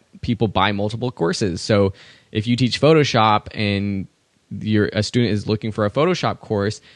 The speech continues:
they might buy three to four Photoshop courses. So it's not necessarily a bad thing in the overall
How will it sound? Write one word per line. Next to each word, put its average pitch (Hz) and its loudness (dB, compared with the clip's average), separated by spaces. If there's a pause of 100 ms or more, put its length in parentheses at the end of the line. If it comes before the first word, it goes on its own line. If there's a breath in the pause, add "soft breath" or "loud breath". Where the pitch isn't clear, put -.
(120)
they 123 2
might 156 0
buy 123 4
three 120 -6
to 113 -4
four 110 -4
Photoshop 110 -2
courses. 101 -4 (300 loud breath)
So 117 4
it's 120 -4
not 135 0
necessarily 113 -2
a 101 -4
bad 107 -2
thing 107 -4
in 104 -6
the 92 -4 (160)
overall 107 4